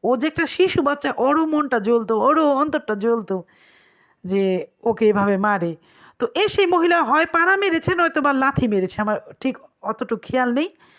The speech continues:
মারার পরে বাচ্চাটা তো সেন্সলেস, ওর লাথি খেয়ে উঠে গেছে। উঠে যাওয়ার পরে চুলটা থাপা দিয়ে ধরছে, ধরেই টান-, টেনে উপরে উঠে, "শুয়ে রয়েছিস কে?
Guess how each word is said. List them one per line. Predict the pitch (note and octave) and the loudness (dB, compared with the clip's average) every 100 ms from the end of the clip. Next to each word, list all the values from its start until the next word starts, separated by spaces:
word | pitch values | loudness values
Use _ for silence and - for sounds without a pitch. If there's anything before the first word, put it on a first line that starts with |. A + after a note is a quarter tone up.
| - - | -20 -6
মারার | B3 D#4+ G4 | -2 2 2
পরে | F4 F#4 G4+ | 0 0 0
বাচ্চাটা | D#4+ G3+ C4+ D4+ C4+ | -2 -4 -4 -4 -4
তো | C#4+ | -2
সেন্সলেস, | - D#4 D4+ A#3 G3 E3 D3 _ _ - | -2 0 0 0 -2 -4 -6 _ _ -4
ওর | A3 | -4
লাথি | G#3 A#3+ - F4 | 0 0 2 0
খেয়ে | - G#4 G#4 | 2 -2 0
উঠে | E4 B3 E3+ | 0 0 0
গেছে। | E3+ - D#3 - _ - - | -2 -6 -14 -20 _ -20 -10
উঠে | - G#4 G#4 | -2 0 0
যাওয়ার | F4+ F#4+ | 0 0
পরে | E4 F4+ | -2 -2
চুলটা | F#4 F#4+ D#4 | 0 0 0
থাপা | A#3+ B3 C4 | -2 -4 -4
দিয়ে | B3 A#3 | -2 -2
ধরছে, | G3 E3 F3+ | -2 -4 -8
ধরেই | E3+ A#3+ D#4+ F#4+ G4 | -4 -2 0 0 -2
টান-, | F4 D4+ C#4+ F#3 | -4 -6 -6 -6
টেনে | D4 D#4 | -2 -2
উপরে | D#4 D#4 D4+ | -2 0 0
উঠে, | C#4+ C4+ D4+ - _ - - _ - | -2 -4 -6 -8 _ -20 -20 _ -6
"শুয়ে | G4+ | -2
রয়েছিস | G#4+ G#4 - | 0 -2 -2
কে? | A#4+ | -2